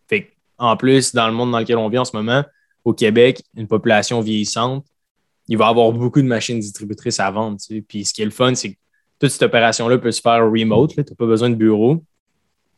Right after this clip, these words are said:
C'est sûr que, ultimement, t'as besoin de, d'un endroit où stocker, genre, comme, les aliments, là.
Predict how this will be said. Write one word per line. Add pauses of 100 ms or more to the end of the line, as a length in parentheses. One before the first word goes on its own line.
(120)
C'est
sûr
que,
ultimement,
t'as
besoin
de, (420)
d'un
endroit
où
stocker,
genre,
comme, (400)
les
aliments,
là.